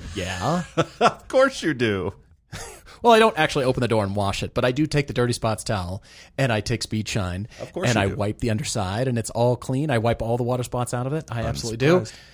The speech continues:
Speaker 1: And then Hal Bullock is listening. Were we able to find out any shareable information about the G R Yaris coming to the U S?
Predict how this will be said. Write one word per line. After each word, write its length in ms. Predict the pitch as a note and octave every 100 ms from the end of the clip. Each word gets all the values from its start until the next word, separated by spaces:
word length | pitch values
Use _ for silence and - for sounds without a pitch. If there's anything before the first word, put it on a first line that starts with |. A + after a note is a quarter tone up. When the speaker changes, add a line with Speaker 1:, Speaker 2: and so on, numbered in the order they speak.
| -
Speaker 1:
And 140 | C#3+ D#3
then 100 | D#3+
Hal 220 | C#3+ G3
Bullock 340 | F3 G#3+ F#3+
is 240 | - F3+ C#3+
listening. 680 | D#3+ F#3 - C#3+ C3 C#3+ C3+
Were 200 | D3+ G3+
we 140 | G3
able 160 | E3+ F#3+
to 40 | F3+
find 260 | F#3+ F#3+
out 140 | F3+ F3
any 160 | F#3+ A#3
shareable 380 | - A#3 G#3 G#3
information 500 | G3+ G#3 A3 - D3+
about 220 | D#3 F3
the 60 | B2+
G 260 | A2+ D3
R 140 | E3+ D#3+
Yaris 400 | C#3+ D#3+ D#3 -
coming 200 | D#3 D#3
to 60 |
the 100 | C3+
U 200 | C#3+ D3
S? 380 | E3 G2+ - -